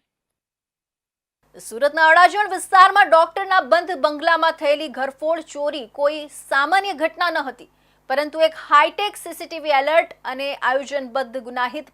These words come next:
પ્લાનિંગનું સંયોજન હતું. ચોરીનો પ્લાન છ લોકોએ બનાવ્યો હતો, પરંતુ એલર્ટ મળતા જ પોલીસ અને સંબંધીઓ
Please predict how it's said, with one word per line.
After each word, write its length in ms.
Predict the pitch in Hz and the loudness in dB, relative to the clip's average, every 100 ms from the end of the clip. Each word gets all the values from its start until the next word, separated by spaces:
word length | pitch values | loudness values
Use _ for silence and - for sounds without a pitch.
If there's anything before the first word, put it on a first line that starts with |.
| - | -6
પ્લાનિંગનું 580 | 262 277 320 269 277 262 | -4 -2 -6 -10 -12 -14
સંયોજન 560 | 226 233 226 269 233 | -14 -12 -10 -8 -10
હતું. 240 | 202 - _ _ _ _ _ - | -14 -20 _ _ _ _ _ -10
ચોરીનો 420 | 330 359 415 403 359 | -4 -4 0 0 0
પ્લાન 400 | 311 302 330 359 - _ | 0 4 4 2 -12 _
છ 320 | - 349 370 370 | -8 4 4 4
લોકોએ 300 | 330 311 277 | 2 2 2
બનાવ્યો 460 | 233 214 190 180 | 0 -4 -6 -12
હતો, 180 | 185 - _ _ _ | -20 -20 _ _ _
પરંતુ 360 | 214 233 262 240 | -10 -10 -4 -2
એલર્ટ 340 | 247 320 330 302 | 2 2 2 -2
મળતા 400 | 302 294 294 311 | -8 0 4 4
જ 160 | 320 - 285 | 2 -6 -6
પોલીસ 400 | 285 311 330 311 | -4 -4 -6 -6
અને 100 | 285 | -6
સંબંધીઓ 640 | 277 262 240 254 240 311 | -6 -10 -6 -6 -6 -8